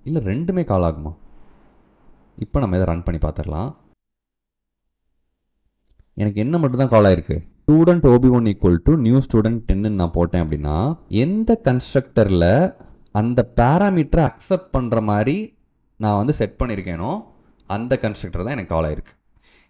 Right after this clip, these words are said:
இப்போ நான் இன்னொரு கன்ஸ்ட்ரக்டர் கிரியேட் பண்றேனே, student O B two equal to new student அப்படின்னு சொல்லி நான்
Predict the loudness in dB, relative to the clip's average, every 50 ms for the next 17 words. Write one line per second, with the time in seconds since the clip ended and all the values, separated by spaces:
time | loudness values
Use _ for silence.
0 | -14 -8 -6 -4 -4 -2 -2 0 0 2 2 2 0 -2 -4 -6 -10 -10 -10 -6
1 | -6 -6 -4 -2 -2 0 0 0 -2 0 -2 -2 -4 -6 -10 -16 -20 -20 -20 -20
2 | _ _ _ -20 -20 _ _ _ _ _ _ _ -20 -20 -20 -20 _ _ _ -20
3 | -6 0 2 4 4 4 4 2 0 -4 -10 -18 -20 -20 -20 _ _ _ _ _
4 | 2 4 4 4 4 4 4 4 4 2 2 2 2 2 4 4 4 4 4 2
5 | 0 -4 -14 _ _ _ _ _ -20 -20 _ _ _ _ _ _ _ _ _ _
6 | _ _ _ _ _ _ _ _ -2 2 2 4 4 2 2 2 2 4 4 4
7 | 2 0 -4 -6 -4 -2 0 0 0 0 0 0 0 0 0 0 0 -2 -4